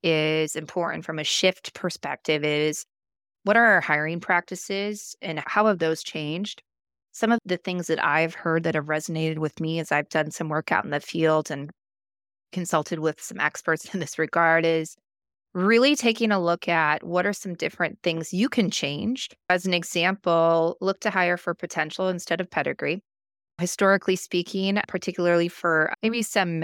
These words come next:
different positions within our facilities, being mindful of some talent that has potential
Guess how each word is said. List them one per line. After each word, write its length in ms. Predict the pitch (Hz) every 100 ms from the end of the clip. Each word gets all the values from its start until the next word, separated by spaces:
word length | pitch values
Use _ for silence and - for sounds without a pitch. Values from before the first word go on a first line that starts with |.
| 165
different 300 | 180 190 170
positions 460 | 175 165 - 175
within 280 | 170 165 165
our 420 | 165 147 147 147 -
facilities, 500 | 156 - 151 170 196
being 200 | 220 220
mindful 500 | 185 185 - 233 233
of 200 | 190 185
some 280 | - - 180
talent 440 | - 185 175 208 220
that 140 | 180
has 180 | 160 180
potential 640 | - - - 170 - 254